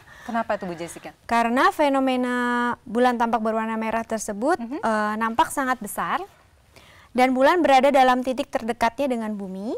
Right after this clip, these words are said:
Speaker 1: Mhm.
Speaker 2: fenomena supermoon, dan tergolong dalam fenomena gerhana bulan total. Jadi dia sangat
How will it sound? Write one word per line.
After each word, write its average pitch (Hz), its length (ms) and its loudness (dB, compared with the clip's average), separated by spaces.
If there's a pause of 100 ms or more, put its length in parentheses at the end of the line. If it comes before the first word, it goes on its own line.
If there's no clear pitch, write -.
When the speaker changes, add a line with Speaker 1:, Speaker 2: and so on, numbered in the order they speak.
(220)
Speaker 1:
Mhm. 214 120 -12
Speaker 2:
fenomena 208 500 -6
supermoon, 214 680 -6
dan 240 200 2
tergolong 233 520 0
dalam 247 320 0
fenomena 226 560 -4
gerhana 220 540 -4
bulan 226 340 -4
total. 180 560 -10 (140)
Jadi 196 320 -12
dia 247 140 -6
sangat 208 240 -14